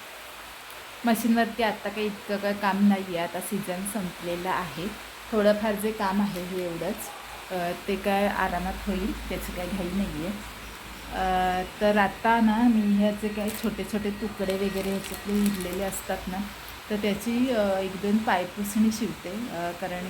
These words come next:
की आता पावसाळ्यात, अ, जी पायपुसणी असतात ती भरपूर ओली होतात आपल्याकडची, तर त्याच्यासाठी ती पायपुसणी शिवते आणि थोड्याशा पेपर बॅगसुद्धा शिवायच्या आहेत.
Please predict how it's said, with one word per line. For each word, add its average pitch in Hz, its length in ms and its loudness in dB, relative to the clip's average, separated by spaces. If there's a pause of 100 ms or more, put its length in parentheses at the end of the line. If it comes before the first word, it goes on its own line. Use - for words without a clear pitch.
(120)
की 190 60 -2
आता 180 260 -4
पावसाळ्यात, 175 720 -4
अ, 180 220 -2
जी 170 160 -8
पायपुसणी 175 640 -6
असतात 175 280 -8
ती - 160 -8
भरपूर 185 440 -6
ओली 175 280 -6
होतात 175 300 -6
आपल्याकडची, 160 680 -10 (520)
तर 208 80 -2
त्याच्यासाठी 202 540 -2
ती 208 120 -4
पायपुसणी 202 600 4 (120)
शिवते 190 300 -2
आणि 180 200 -6 (100)
थोड्याशा 180 300 -4
पेपर 185 360 -6
बॅगसुद्धा 180 640 -6 (100)
शिवायच्या 165 440 -4
आहेत. 151 220 -6